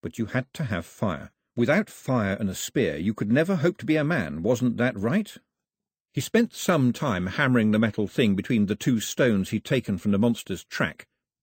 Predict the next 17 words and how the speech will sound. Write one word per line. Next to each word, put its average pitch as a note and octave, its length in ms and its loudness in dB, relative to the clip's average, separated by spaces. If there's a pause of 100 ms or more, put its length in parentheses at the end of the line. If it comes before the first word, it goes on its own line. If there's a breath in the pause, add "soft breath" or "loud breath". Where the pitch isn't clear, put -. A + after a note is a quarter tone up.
and B2 160 -2
ended F3+ 220 2
up - 160 -2
with G#2+ 80 -2
a, G#2+ 120 0 (160)
a A#2+ 100 2
long E3 340 6
sliver C#3 400 2
of G#2+ 240 -2
metal G#2 400 2
that D#2+ 120 -8
was A#2 140 -6
pretty C#3+ 280 -2
bendy F#2+ 500 2
but G2+ 180 -8
very F#2+ 240 -2
sharp. - 500 -6